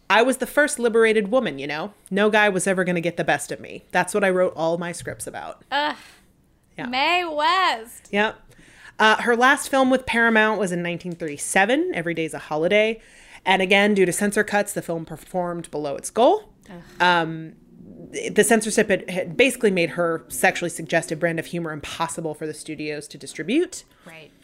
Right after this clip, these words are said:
Speaker 1: Um, she, along with other stellar performers, were put on a list of actors called Box Office Poison.
Speaker 2: What?
Speaker 1: Yeah. Others on the list were Greta Garbo,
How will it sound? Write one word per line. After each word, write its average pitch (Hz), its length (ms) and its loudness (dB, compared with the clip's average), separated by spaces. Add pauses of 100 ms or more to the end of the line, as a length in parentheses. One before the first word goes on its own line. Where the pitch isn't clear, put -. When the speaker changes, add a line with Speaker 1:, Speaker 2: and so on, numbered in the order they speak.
(480)
Speaker 1:
Um, 185 380 4
she, 262 480 4
along 190 280 2
with 190 220 -6
other 247 240 6
stellar 254 400 2
performers, 190 640 -2
were 185 140 2
put 269 240 2
on 247 140 2
a 220 40 0
list 202 220 0
of 185 80 -4 (100)
actors 185 400 2
called 165 320 2 (300)
Box 185 340 4
Office 180 400 0
Poison. 175 500 2 (300)
Speaker 2:
What? 180 840 -4
Speaker 1:
Yeah. 170 140 -2 (600)
Others 247 300 6
on 254 120 4
the 220 100 2
list 202 320 2
were 175 180 2
Greta 160 300 0
Garbo, 165 500 4